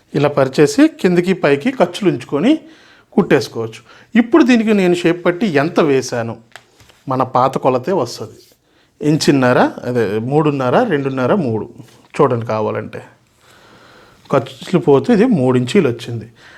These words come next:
అంటే మూడున్నర, కింద నేను మార్జిన్ విడిచిపెట్టి మూడున్నర చెప్తాను కదా,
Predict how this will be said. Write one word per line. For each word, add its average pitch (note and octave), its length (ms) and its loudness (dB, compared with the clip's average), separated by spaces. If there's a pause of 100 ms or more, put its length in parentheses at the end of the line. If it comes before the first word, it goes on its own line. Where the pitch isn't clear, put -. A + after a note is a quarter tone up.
(140)
అంటే D3+ 140 0
మూడున్నర, D3+ 580 4
కింద D3+ 300 0
నేను D#3+ 280 0
మార్జిన్ C#3 440 0
విడిచిపెట్టి C3+ 720 -2 (440)
మూడున్నర C#3 460 2 (100)
చెప్తాను C3 360 -2
కదా, E3+ 300 2